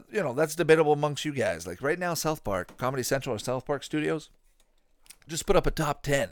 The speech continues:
or a top one hundred, whatever episodes, uh, you know, leading up to number one. And, um, in my opinion, I disagree with about half of them. Easily with about half of them. There's a few that I would say, "Okay, yes, definitely."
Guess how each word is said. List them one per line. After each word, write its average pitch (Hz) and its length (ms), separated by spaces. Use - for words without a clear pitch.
or 107 120
a - 60
top 143 260
one 131 160
hundred, 120 340
whatever 117 460
episodes, 98 640
uh, 87 320
you 127 80
know, 101 220
leading 165 260
up 160 120
to 147 80
number 139 200
one. 101 320
And, 127 400
um, 123 500
in 123 120
my 170 160
opinion, 165 500
I - 80
disagree 196 460
with 139 180
about 117 240
half 170 420
of 107 100
them. 80 180
Easily 202 400
with 139 120
about 117 220
half 107 260
of - 60
them. - 140
There's 127 160
a 165 40
few 214 200
that 180 120
I 151 60
would 131 140
say, 135 160
"Okay, 151 280
yes, 156 280
definitely." 127 380